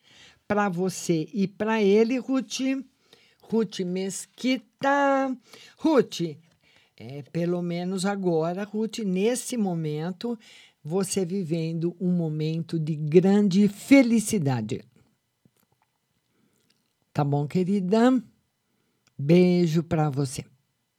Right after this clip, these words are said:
Nós temos aqui também a Dirce Melo,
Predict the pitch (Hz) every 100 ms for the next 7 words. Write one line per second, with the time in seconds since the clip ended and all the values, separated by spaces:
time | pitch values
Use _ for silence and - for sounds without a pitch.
0 | _ _ _ _ _ _ _ _ _ -
1 | - - - - _ 269 302 302 - 285
2 | 285 262 254 247 247 226 220 214 254 262
3 | 240 185 233 240 233 - 277 269 233 240
4 | 269 294 330 285